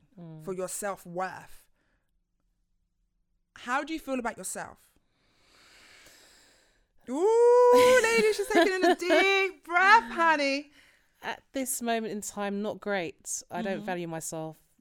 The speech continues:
Speaker 1: that brilliantly.
Speaker 2: Okay, and I just want to jump in just really quickly. Because of that, that is why you seek so much validation from the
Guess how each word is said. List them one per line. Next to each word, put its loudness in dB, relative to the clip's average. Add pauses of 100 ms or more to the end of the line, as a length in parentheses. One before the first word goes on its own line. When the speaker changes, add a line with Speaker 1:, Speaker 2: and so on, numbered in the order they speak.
(480)
Speaker 1:
that -10
brilliantly. -14 (380)
Speaker 2:
Okay, -12 (140)
and -6 (100)
I -4
just -10
want -6 (100)
to -6 (100)
jump -8
in -8
just -14
really -12
quickly. -4 (580)
Because 2
of -4
that, -8 (720)
that 0
is 0
why 4
you -4
seek -6
so -4
much -6
validation -6 (360)
from -12
the -8